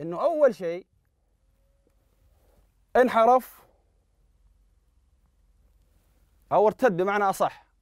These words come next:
ارتد، وفي جزء من هذا الشعاع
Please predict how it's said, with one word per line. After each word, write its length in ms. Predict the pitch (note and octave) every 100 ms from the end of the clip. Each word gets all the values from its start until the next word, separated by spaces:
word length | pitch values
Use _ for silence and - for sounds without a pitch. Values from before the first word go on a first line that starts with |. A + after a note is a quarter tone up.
| _ _ F3
ارتد، 420 | F#3+ B3 D3+ _ _ _ _ _ _ _ _ _ _ _ D3
وفي 400 | F#3+ G3 C#4 A3+
جزء 320 | C4 A3 E3
من 160 | F#3
هذا 340 | E3+ A3+ B3+ A#3+
الشعاع 580 | - A#3+ A#3 B3+ C4